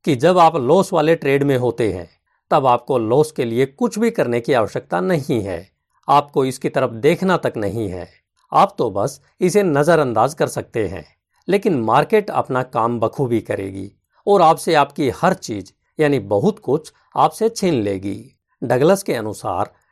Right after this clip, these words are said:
ट्रेड के कई पैराडॉक्स में से एक यह भी है कि यह एक ही समय में आपको गिफ्ट भी दे सकती है और एक अभिशाप भी दे सकती है।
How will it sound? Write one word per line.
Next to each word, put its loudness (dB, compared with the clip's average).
ट्रेड 4
के 2
कई 0
पैराडॉक्स 0
में -2
से -8
एक 4
यह 0
भी 0
है -6
कि 2
यह 2
एक 2
ही -2
समय -2
में -4
आपको -2
गिफ्ट -4
भी 0
दे 2
सकती -2
है -6
और 2
एक 0
अभिशाप -2
भी -2
दे 0
सकती -8
है। -12